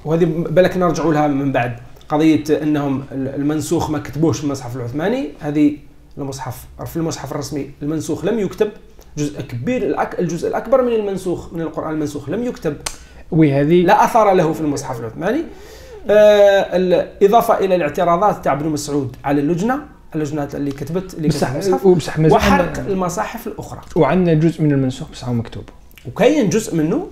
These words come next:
Speaker 1: راهو، راهو موجود، راهو مكتوب. آه، ال-، درك الآيات كيف كيف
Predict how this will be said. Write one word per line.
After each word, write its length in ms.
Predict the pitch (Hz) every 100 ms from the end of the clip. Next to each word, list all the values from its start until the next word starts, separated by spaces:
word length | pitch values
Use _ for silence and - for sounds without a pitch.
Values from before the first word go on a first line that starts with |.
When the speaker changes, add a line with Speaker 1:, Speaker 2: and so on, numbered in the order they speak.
| -
Speaker 1:
راهو، 320 | 170 147 135
راهو 280 | 156 151 131
موجود، 360 | 120 117 -
راهو 200 | - 147
مكتوب. 340 | 123 117 - - - - - - - -
آه، 720 | 190 202 202 196 190 180 175 180
ال-، 280 | 165 175
درك 240 | 196 294 -
الآيات 680 | - 160 185 202 240 240 -
كيف 240 | 269 254
كيف 400 | - 131 -